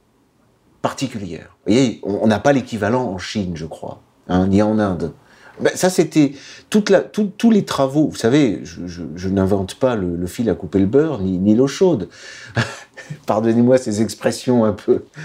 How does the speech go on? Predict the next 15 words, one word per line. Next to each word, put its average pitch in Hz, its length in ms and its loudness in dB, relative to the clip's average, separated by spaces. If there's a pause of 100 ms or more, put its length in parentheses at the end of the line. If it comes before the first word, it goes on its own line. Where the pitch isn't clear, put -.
(140)
un 107 80 2
peu 120 160 0
familières, 139 680 4
mais 110 220 -2
comme 127 160 2
c'est 131 200 4
Noël, 135 460 4
on 101 240 -6
est 117 100 4
dans 120 120 4
une 117 160 0
ambiance 123 400 2
plus 127 140 -4
familiale. 110 680 2 (120)
Bon. 113 200 0